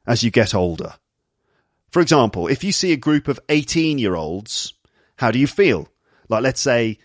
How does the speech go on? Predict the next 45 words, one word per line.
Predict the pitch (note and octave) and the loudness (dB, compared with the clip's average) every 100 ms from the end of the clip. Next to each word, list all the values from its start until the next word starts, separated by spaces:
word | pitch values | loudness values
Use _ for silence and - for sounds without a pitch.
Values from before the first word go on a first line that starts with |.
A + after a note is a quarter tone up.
| _ _ _ | _ _ _
if | C#3+ D3+ | -4 0
you're, | D3+ | 0
if | D3+ E3+ A3 | 0 -2 0
you're | |
like | A3+ F3+ - | 0 0 -4
Paul | D3+ C3+ F#2+ F#2 - | 0 0 0 -4 -6
and | B2 | -2
you're | A#2+ | 0
in | B2+ B2 | 2 2
your | A#2 A2 | 2 0
thirties, | G#2 - A#2+ A#2 - B2+ A#2 | -2 0 0 0 -2 -4 -4
you're | A2+ G#2+ | -2 -2
sort | G2+ C3+ | -2 -6
of, | F#2+ - - - _ _ _ - | -8 -14 -20 -20 _ _ _ -4
uh, | A2+ G#2+ | -2 0
in | A#2+ | 0
your | A2 G#2 | 0 2
early | B2 A#2+ B2 | 4 4 4
thirties | A#2+ - A#2 A2+ A#2+ A#2 | 2 2 2 2 -4 -2
or | G#2 G2 | 0 0
approaching | - B2 - A#2+ | 0 0 0 -2
your | A2 | 0
mid | A#2 B2 | 2 0
thirties, | - A2 A2 - A2 - | 0 2 2 0 -8 -4
or | A#2 | -4
if | A#2 | -2
you're | B2+ | 0
like | B2+ C3+ | 0 -2
me, | B2 B2 | -2 0
you're | B2 A2+ G#2+ | 0 0 0
in | |
your | A2+ G2+ | -2 0
early | A#2 A2+ | 0 0
forties, | - C#3 C#3 B2+ G#2+ G#2 - - _ _ _ _ _ _ _ | -2 -2 -2 -2 -8 -8 -10 -12 _ _ _ _ _ _ _
if | - - | -6 -2
you | |
see | G#3+ F3 D3+ D3 - - | 2 4 2 0 -10 -6
a | |
group | B2+ D3 C#3+ | 2 2 4
of | C3 - | 0 -2
younger | - A#2+ E3 E3 C3+ | -2 0 2 2 2
people, | - A#2+ - F2 | 2 -2 -2 0
let's | D3 - | 0 0
say | - B2 - | 2 2 2
eighteen-year-olds, | C3 - C3+ B2 G2 E2 D#2+ F#2 - | 0 0 -2 0 0 -2 -6 -8 -10